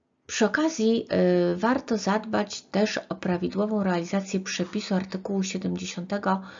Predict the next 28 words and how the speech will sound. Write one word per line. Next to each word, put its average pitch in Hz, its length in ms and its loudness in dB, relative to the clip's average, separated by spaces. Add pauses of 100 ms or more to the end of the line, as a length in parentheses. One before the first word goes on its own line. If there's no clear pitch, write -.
(260)
ustęp 185 420 -2
piąty 185 680 -2 (400)
ustawy 170 440 -4
o 165 60 0
finansach 165 520 -8
publicznych, - 520 -8
zgodnie 208 420 0
z 190 120 -6
którym 202 440 0 (540)
plan 233 240 4
działalności, 190 800 -2 (300)
sprawozdanie 185 1040 -2
z - 140 -14
wykonywania 175 580 -4
planu 170 380 -6
działalności 175 760 -4
oraz 175 260 -6
oświadczenie 190 760 -4
o - 60 -10
stanie 170 320 -6
kontroli 175 340 -6
zarządczej 214 500 -4 (540)
podlegają 226 480 4
publikacji 185 500 -2
w 180 40 -4
Biuletynie 165 400 -2
Informacji 165 480 -8
Publicznej. - 520 -10